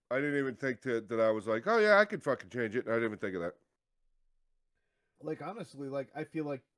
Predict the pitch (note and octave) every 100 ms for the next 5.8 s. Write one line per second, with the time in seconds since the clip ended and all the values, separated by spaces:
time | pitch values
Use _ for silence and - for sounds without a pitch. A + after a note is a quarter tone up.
0 | - C3 - D#3 C#3 B2+ C3 A#2+ - -
1 | C#3+ B2 B2+ A2 B2 C#3 C3 - C3+ D3
2 | G2+ - _ _ _ _ _ _ _ _
3 | _ _ _ _ _ - D3+ A2+ A#2+ D3+
4 | D#3+ - C#3 A2+ A2+ G#2+ A2+ D3 - D#3
5 | C#3 A#2 - _ _ _ B2+ B2